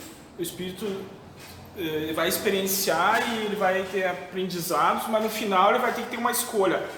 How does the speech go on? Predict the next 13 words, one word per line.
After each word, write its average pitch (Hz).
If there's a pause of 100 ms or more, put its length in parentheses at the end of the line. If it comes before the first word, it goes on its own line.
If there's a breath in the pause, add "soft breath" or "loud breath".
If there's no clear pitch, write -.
(180)
Eu, 185 (260)
eu 170
fico 220
do 208
lado 185
de 180
Deus 170
ou 214
eu 214
não 214
fico? 202 (420 loud breath)
Quer 165
dizer, 160